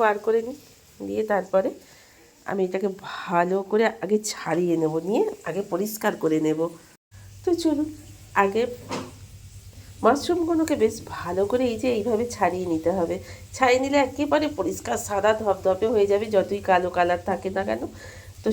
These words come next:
সুন্দর করে একটু যদি পরিষ্কার করে নেন টাইম করে প্রত্যেকটাকে,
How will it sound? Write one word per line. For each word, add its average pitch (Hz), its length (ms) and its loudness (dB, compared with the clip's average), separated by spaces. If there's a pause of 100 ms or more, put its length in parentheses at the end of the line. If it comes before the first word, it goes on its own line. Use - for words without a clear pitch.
সুন্দর 233 300 2
করে 277 180 0
একটু 277 200 -6
যদি 269 180 -4
পরিষ্কার 254 400 0
করে 285 180 2
নেন 302 120 6 (100)
টাইম 294 180 4 (160)
করে 269 140 4 (100)
প্রত্যেকটাকে, 277 600 0